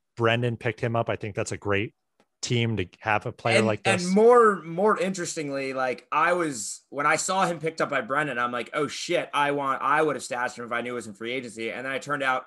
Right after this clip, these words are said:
Speaker 2: he had just recently been dropped by Bill, 'cause I had assumed
Speaker 1: Yeah.
Speaker 2: Bill owned him, and I wasn't wrong about it, I guess. Uh, and it's funny, Bill owned him for, like, a month, and then right before the point where,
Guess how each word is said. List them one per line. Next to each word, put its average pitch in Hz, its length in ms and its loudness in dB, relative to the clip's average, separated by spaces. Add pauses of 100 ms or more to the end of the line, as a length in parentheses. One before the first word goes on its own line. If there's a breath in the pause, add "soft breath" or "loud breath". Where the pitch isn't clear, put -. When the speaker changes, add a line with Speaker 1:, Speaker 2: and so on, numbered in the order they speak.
Speaker 2:
he 147 120 -4
had 123 120 -4
just 147 300 -4
recently 135 380 -8
been 110 140 -8
dropped 127 300 -6
by 107 120 -6
Bill, 107 280 -4
'cause 104 160 -12
I 139 120 2
had 135 100 -2
assumed 113 240 2
Speaker 1:
Yeah. 127 80 4
Speaker 2:
Bill 123 220 -2
owned 123 240 -6
him, 113 120 -8
and 110 80 -6
I 110 60 -4
wasn't 117 260 -6
wrong 123 300 -6
about 104 220 -2
it, 101 80 -4
I 104 80 -4
guess. 110 260 -4 (540 soft breath)
Uh, 160 280 6
and 160 100 2
it's 147 120 -2
funny, 202 200 4
Bill 170 320 6
owned 165 300 2
him 135 160 2
for, 131 120 -6
like, 131 160 0
a 123 40 -2
month, 131 460 0
and 127 140 -2
then 131 160 -4
right 151 220 2
before 160 260 0
the 127 80 -4
point 147 280 -4
where, 131 280 2